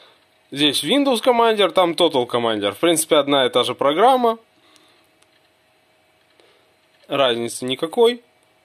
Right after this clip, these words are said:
То и другое работает абсолютно одинаково. Ну и здесь заходим в менюшку. Команды.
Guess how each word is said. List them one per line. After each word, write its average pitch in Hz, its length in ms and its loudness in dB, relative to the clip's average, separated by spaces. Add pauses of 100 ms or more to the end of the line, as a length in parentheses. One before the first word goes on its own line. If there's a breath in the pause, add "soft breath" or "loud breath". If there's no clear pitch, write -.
(240)
То 127 180 -2
и 120 60 0
другое 127 340 0
работает 175 560 0
абсолютно 147 500 -4
одинаково. 131 600 -6 (800 soft breath)
Ну 175 140 0
и 196 40 0
здесь 185 200 -2
заходим 175 420 0
в 196 40 -2
менюшку. 240 600 0 (3000 soft breath)
Команды. 214 760 0